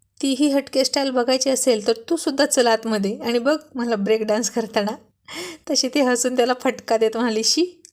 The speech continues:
मी नाही जा, नालायक कुठले." मग थोड्या वेळाने ती डोळे आणि भुवया उडवून म्हणाली, "मग अर्जुनराव, किती जणी?" तो म्हणाला, "काय, काय किती जणी?" "अहो, लग्न होतं ना आज अभि भाऊजींचं."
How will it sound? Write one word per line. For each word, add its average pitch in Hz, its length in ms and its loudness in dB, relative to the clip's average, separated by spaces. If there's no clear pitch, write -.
मी 240 120 0
नाही 220 180 0
जा, 233 160 0
नालायक 196 500 -4
कुठले." 202 440 -8
मग 277 160 -4
थोड्या 254 300 4
वेळाने 254 320 4
ती 240 140 -4
डोळे 226 460 6
आणि 214 200 -4
भुवया 214 380 2
उडवून 214 240 0
म्हणाली, 220 280 -2
"मग 214 220 -2
अर्जुनराव, 220 520 -2
किती 220 220 -2
जणी?" 262 340 0
तो 214 100 -2
म्हणाला, 202 280 -2
"काय, 220 360 2
काय 220 200 -4
किती 240 300 -4
जणी?" 220 360 0
"अहो, 196 200 -2
लग्न 208 300 0
होतं 302 320 -2
ना 220 60 2
आज 202 260 -2
अभि 202 220 -2
भाऊजींचं." 190 800 -2